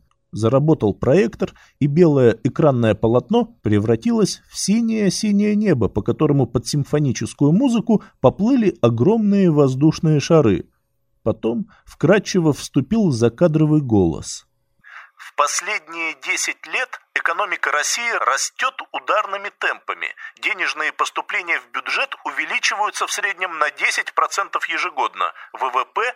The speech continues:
на семь процентов в год. И происходит это прежде всего благодаря сооружению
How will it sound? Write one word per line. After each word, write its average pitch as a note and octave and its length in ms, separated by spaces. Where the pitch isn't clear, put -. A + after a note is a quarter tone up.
на D3 160
семь - 280
процентов A#2+ 580
в A#2+ 60
год. B2 260
И D3 80
происходит D#3 720
это G3+ 200
прежде G#3 500
всего A3 300
благодаря D#3+ 600
сооружению D#3 720